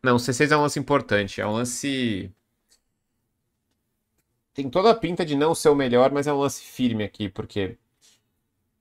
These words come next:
Quando ele faz o roque, eu quero tirar minha dama e desenvolver rápido aqui, né? Só que esse ponto tá muito frágil. Tipo, se ele fizer roque, dama F três, tá perigoso. Então eu vou jogar C seis pra dar uma estabilizada aqui. Porque se ele jogar C quatro,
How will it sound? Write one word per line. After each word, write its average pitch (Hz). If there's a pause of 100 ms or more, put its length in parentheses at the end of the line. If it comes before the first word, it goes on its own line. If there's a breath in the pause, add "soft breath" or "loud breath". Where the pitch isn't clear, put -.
(160)
Quando 147
ele 165
faz 127
o 104
roque, 127
eu 120
quero 123
tirar 131
minha 196
dama 131
e 175
desenvolver 147
rápido 120
aqui, 98
né? 104 (420)
Só -
que 135
esse 123
ponto 214
tá 254
muito 156
frágil. 90 (680)
Tipo, 107
se -
ele 120
fizer 117
roque, 107
dama 101
F -
três, 123
tá -
perigoso. 175
Então 120
eu 113
vou 117
jogar 120
C -
seis - (680)
pra 107
dar 104
uma 113
estabilizada 113
aqui. 92
Porque -
se -
ele 107
jogar 107
C -
quatro, 147